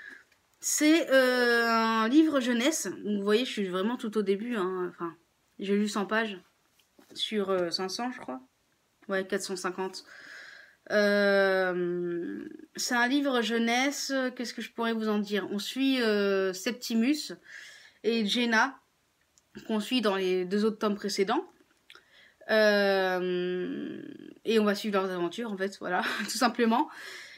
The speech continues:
Et donc, bah, je peux pas vous en dire trop parce que, bah, déjà, c'est un tome trois, puis en plus, euh, bah, je suis qu'au début, voilà.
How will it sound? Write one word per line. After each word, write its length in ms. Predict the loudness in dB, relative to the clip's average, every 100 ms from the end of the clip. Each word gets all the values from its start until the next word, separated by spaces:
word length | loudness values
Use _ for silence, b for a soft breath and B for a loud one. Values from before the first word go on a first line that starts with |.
| B
Et 40 |
donc, 180 | 0 0
bah, 140 | 2 0
je 80 |
peux 60 | 0
pas 100 | -2
vous 120 | 0
en 40 | 0
dire 220 | -2 -4
trop 320 | -6 0 0
parce 220 | 2 -2
que, 80 | 0
bah, 140 | 0 2
déjà, 200 | 0 -2
c'est 120 | -2
un 60 |
tome 180 | 0 0
trois, 400 | 2 6 6 6 0
puis 180 | -2 0
en 100 | -2
plus, 340 | -4 -8 0
euh, 340 | 2 4 2
bah, 180 | 0 -2
je 120 | -4
suis 180 | -6 -6
qu'au 440 | 0 0 2 0 -2
début, 380 | -4 -6 -8 -10 _ _ -14
voilà. 340 | -8 -6 -8